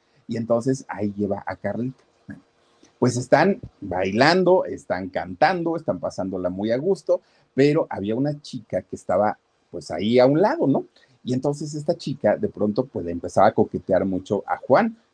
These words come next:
que Juan estaba, pues, jovencito. Y entonces, pues, Carla, pues, nomás se quedaba viendo, pero dijo, "Ay, no, no creo que este me vaya a hacer una, una jugada". Y entonces, de repente,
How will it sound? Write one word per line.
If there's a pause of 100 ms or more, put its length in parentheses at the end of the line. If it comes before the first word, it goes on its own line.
(100)
que
Juan
estaba,
pues,
jovencito. (480)
Y
entonces,
pues,
Carla,
pues,
nomás
se
quedaba
viendo,
pero
dijo,
"Ay,
no,
no
creo
que
este
me
vaya
a
hacer
una, (340)
una
jugada". (380)
Y
entonces, (960)
de
repente,